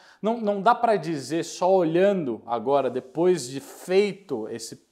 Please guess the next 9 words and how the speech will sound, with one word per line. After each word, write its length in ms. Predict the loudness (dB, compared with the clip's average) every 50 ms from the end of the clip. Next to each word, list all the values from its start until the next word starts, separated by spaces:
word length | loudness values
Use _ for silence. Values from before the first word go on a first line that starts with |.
| _ -10
primeiro 420 | -8 -8 -6 -2 0 0 0 0
serviço, 560 | -2 -4 -6 -6 -4 -4 -6 -6 -6 -8 -12 -8
numa 200 | -4 0 2 2
outra 300 | 2 2 0 0 -2 -2
época, 300 | -2 -2 -6 -16 -16 -16 -18 -20 -20 -14
a 60 | -10
gente 220 | -8 -8 -6 -6 -6
não 100 | -6 -4
consegue 680 | -4 -6 -4 -2 -2 -2 -2 -2 -6 -8 -10 -14